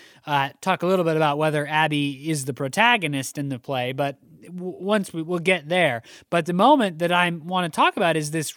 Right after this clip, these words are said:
rev-, this, uh, recognition moment where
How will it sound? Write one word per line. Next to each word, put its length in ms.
rev-, 380
this, 240
uh, 180
recognition 720
moment 460
where 420